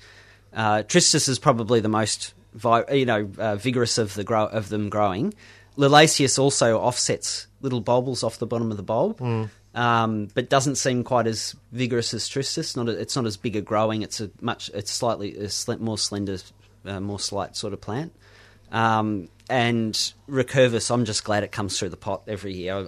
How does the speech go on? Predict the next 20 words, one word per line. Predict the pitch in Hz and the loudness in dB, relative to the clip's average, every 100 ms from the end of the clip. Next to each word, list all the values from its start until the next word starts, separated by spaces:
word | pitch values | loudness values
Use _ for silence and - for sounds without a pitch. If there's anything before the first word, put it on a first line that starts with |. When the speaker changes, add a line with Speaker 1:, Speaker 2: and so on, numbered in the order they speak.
| 98 | -6
Speaker 1:
I'm, | 101 - - | -6 -8 -8
yeah, | 104 | -4
I'm | 101 | -2
not | 110 104 | -2 -2
really | 104 101 | -2 -2
sure | - 107 | 0 0
how | 107 | 0
long | 107 110 | -2 -4
that's | 110 | -4
gonna | - 120 | -2 0
take | - 113 101 | 0 -4 -4
to, | 117 95 - - | -8 -8 -14 -6
to | 117 | -2
bulk | 117 113 | 2 2
up | 117 - | 2 -2
to | - | -2
any | 117 123 160 | 0 0 -2
<laughs> | - | -2
numbers. | 170 170 151 120 160 170 | -2 0 0 0 -6 -4
Speaker 2:
Yeah. | 185 123 | -2 0